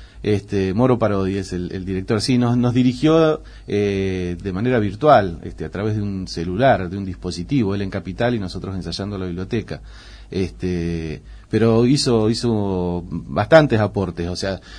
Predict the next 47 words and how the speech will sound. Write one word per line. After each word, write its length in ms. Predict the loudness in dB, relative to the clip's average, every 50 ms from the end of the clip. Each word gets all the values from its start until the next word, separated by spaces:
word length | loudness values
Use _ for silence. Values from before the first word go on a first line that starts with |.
| -12 -6 -2
es 160 | 0 0 2
imprescindible 800 | 2 2 2 2 0 2 2 2 0 2 2 2 2 4 4 2
en 60 | 2 0
una 200 | 0 0 0 0
obra 180 | 0 0 0 -2
como 240 | -2 -2 -2 -2
esta 260 | -4 -2 -2 -4 -2 -2
tener 280 | -4 -4 -4 -4 -4
una 160 | -4 -4 -4
mirada 320 | -4 -4 -4 -4 -4 -4 -4
de 80 | -4 -4
afuera, 480 | -6 -4 -2 0 0 0 0 -2 -4
como 200 | -4 -2 0 0 0
esta 120 | 0 -2
o 40 | -4
como 180 | -4 -6 -6 -6
cualquiera, 400 | -6 -6 -4 -4 -4 -4 -4 -6
digamos, 320 | -6 -6 -6 -6 -8 -8
siempre 240 | -6 -6 -4 -4 -4
tener 200 | -6 -6 -6 -6
la 80 | -6 -6
mirada 300 | -6 -6 -4 -4 -4 -4
del 120 | -6 -6
director, 500 | -6 -6 -8 -6 -4 -2 -2 -2 -2 -4 -8 -14 -20 -20 -16 -10 -6
alguien 320 | -4 -4 -4 -4 -6 -6
que, 220 | -6 -6 -6 -6
que 120 | -6 -8 -8
te 120 | -6 -6
guíe 300 | -4 -4 -2 -2 0 0
de 100 | -2 -2
afuera, 340 | -4 -4 -4 -2 -2 -2 -4
porque 240 | -4 -8 -12 -10 -8
vos 160 | -8 -8 -6
en 80 | -6 -6
el 120 | -6 -8
escenario, 520 | -8 -8 -8 -6 -4 -4 -4 -4 -4 -6 -8 -12 -18 -14 -12
me 100 | -8 -6
pasó 280 | -6 -4 -4 -4 -4
con 180 | -2 -4 -4 -2
Rancho, 440 | 0 2 2 2 2 0 -2 -4 -2
que 120 | -2 -4
la 120 | -4 -4 -4
dirigí 420 | -6 -6 -6 -6 -4 -2 -2 -2
y 40 | -2
la 120 | -2 -4 -4
actué, 440 | -6 -4 -2 2 2 2 2 0 -4 -10 -20 -20 -20 -20 -20 -14 -10
este, 800 | -8 -6 -6 -6 -6 -6 -6 -6 -6 -6 -8 -8 -8 -8 -10 -12